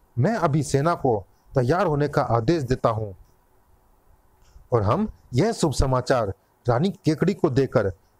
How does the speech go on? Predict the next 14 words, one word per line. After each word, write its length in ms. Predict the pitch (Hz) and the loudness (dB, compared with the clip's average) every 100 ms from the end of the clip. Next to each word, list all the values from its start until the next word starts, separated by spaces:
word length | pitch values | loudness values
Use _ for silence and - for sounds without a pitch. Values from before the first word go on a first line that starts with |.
| - | -4
अभी 200 | 143 214 | 0 0
केकड़ा 360 | - 170 147 139 | 0 -2 0 0
लोक 260 | 127 147 - | 0 -2 0
के 120 | 139 | 0
मुख्य 360 | 120 135 202 | 0 0 -2
द्वार 240 | 135 120 120 | 0 0 2
पर 160 | - | 0
पहुंचते 480 | 110 117 131 139 143 | 0 0 0 0 -2
हैं। 200 | 110 101 - _ _ _ _ - | 0 -2 -4 _ _ _ _ -2
तुम 200 | 147 240 - - | 0 0 -4 -20
सेना 320 | - 139 185 190 | -4 0 0 2
लेकर 320 | 151 143 120 | 0 2 0
वहीं 240 | 110 170 | 2 0
पहुंचो।" 540 | 143 127 110 113 95 | 0 0 0 0 -2